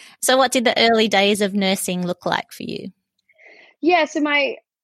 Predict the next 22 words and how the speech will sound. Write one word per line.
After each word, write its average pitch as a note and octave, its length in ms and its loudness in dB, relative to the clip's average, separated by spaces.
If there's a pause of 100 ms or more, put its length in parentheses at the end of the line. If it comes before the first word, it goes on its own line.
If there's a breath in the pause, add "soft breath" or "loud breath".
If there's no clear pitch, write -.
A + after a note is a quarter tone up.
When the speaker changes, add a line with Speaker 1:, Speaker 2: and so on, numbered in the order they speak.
(160)
Speaker 2:
I C4 80 2
did B3+ 260 -2
finish D4 280 -4
my B3 100 2
grad G#3+ 380 2
year G3+ 400 2
at, F3+ 260 0 (140)
uh, E3+ 200 0
Saint F3+ 240 -4
Vincent's F#3+ 380 -2
Hospital F3 720 2 (120)
in F#3 180 2
Melbourne. F3+ 420 4 (520)
Grueling, C#4+ 640 4 (540)
necessary G3 720 0
though. F#3+ 260 0 (880)
Had G3+ 240 -6
some F3 340 -8 (180)
tough G#3+ 260 -2
managers, G#3 600 0
but F3+ 220 4 (720)
thankful G#3+ 500 2